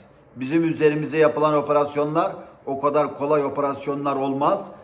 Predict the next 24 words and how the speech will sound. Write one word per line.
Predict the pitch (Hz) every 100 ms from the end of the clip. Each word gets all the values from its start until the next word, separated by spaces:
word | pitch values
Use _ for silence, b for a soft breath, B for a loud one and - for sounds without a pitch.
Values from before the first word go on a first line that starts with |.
| - 123
ve |
onlar | 127 135 135 131
da | 123
bunun, | 127 127 123
bunların | 123 127 131 135 151 151 107
bilincindeler. | 113 117 113 120 160 117 - - - b b b -
İran | 156 160 156
Şahı | 151 - 143 147 147 147
Şah | - - 143 135
Rıza | 131 127 139
Pehlevi, | 131 120 120 135 - - B B
"Milyarlarca | 127 147 151 147 156 185 160 151
doları | 147 143 156 165
Türk-İran | 160 160 165 180 165 147
sınırında | - 139 139 139 135 160 190 - B -
tampon | 139 147 165 180 160
bir | 160 -
Kürt | 175 170 160
devleti | 151 151 151 165
kurmak | 151 151 175 175
için | - 170
harcadım, | 156 151 147 156 139
başaramadım." | 135 147 165 160 127 120
demiştir. | 113 110 - 110 107